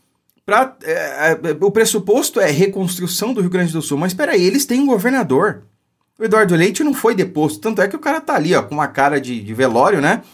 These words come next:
Sem aplaudir, porque ele sabe que foi colocado pra escanteio. Ele sabe agora que as suas prerrogativas foram afastadas e que o Paulo Pimenta vai ter todo o recurso, vai ter todo o apoio. O governo federal não vai enviar recurso agora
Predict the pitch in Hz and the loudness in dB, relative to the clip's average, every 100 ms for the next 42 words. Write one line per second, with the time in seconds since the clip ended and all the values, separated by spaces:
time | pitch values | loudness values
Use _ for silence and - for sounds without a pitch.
0 | _ _ _ - 175 160 151 160 151 185 | _ _ _ -6 0 0 2 2 2 0
1 | 190 403 - 202 240 - - 226 214 180 | 0 0 0 0 0 -4 -2 0 0 2
2 | 277 254 208 170 117 107 175 170 - - | 0 -2 -2 -2 -2 0 0 0 -6 -18
3 | - - 165 180 208 214 156 202 196 180 | -20 -2 0 2 2 2 2 0 0 0
4 | 175 175 156 151 139 135 180 233 294 254 | -2 0 0 2 2 0 -4 -4 -2 -2
5 | 170 123 - 170 143 104 110 147 151 160 | 0 -2 2 0 0 -4 -6 -6 0 0
6 | 156 202 170 196 254 254 226 175 165 135 | 0 0 0 0 0 0 0 0 0 2
7 | 135 131 190 233 226 156 151 139 131 123 | 0 0 -2 0 0 -2 -4 -4 -4 -2
8 | 110 110 202 220 208 - _ _ _ _ | -2 2 4 2 0 -10 _ _ _ _
9 | _ 131 165 160 170 175 151 165 403 156 | _ 0 2 2 2 2 2 2 2 2
10 | 180 160 - - - 156 135 151 151 147 | 2 2 -2 -10 -6 -2 2 2 2 0
11 | 147 143 135 131 196 | 0 0 2 2 2